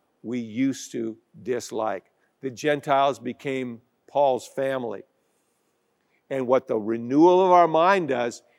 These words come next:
it includes people in our lives. It brings in people that you used to look down on. It brings in groups of people. There is no us and them, there's only us. That's what a renewed mind does.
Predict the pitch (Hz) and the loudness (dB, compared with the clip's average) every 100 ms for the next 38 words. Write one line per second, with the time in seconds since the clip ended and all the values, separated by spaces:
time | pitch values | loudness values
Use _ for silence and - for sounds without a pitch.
0 | _ - 139 - _ _ _ - 185 202 | _ -6 -6 -8 _ _ _ 0 2 4
1 | 196 - 185 165 131 107 - 135 123 139 | 0 -2 2 2 2 -4 -10 -8 -8 -6
2 | 120 117 110 113 107 104 - - _ _ | -6 -2 -2 -2 -4 -6 -8 -18 _ _
3 | _ _ _ 156 160 139 160 165 160 143 | _ _ _ -4 -4 0 0 0 0 -2
4 | 160 160 170 170 165 156 156 156 160 160 | -2 -4 -6 -4 -2 0 0 2 0 0
5 | 160 - 165 165 143 160 165 180 156 127 | -2 -2 -2 -2 0 0 2 2 0 -2
6 | 113 101 _ - 156 120 147 156 160 139 | -4 -8 _ -6 -6 -4 -2 -2 -4 -4
7 | 165 143 139 165 160 175 151 - 196 - | -4 -2 2 2 2 -4 -4 -6 -8 -4
8 | 131 - _ - 147 - 170 190 180 175 | -4 -4 _ -4 -4 2 6 6 4 2
9 | 170 170 - 156 170 190 - - 170 160 | 2 2 0 4 4 4 -6 -6 -4 -4
10 | 131 160 165 147 143 135 139 - - 156 | -2 0 2 0 -2 -4 -4 -4 0 0
11 | 156 147 143 139 120 95 - _ _ - | 0 0 2 4 2 -2 -18 _ _ 2
12 | 175 - 180 165 156 143 147 156 151 156 | 2 4 0 2 2 0 -4 -6 -2 0
13 | 151 131 127 127 127 127 110 | 0 -2 -4 -4 -4 -4 -4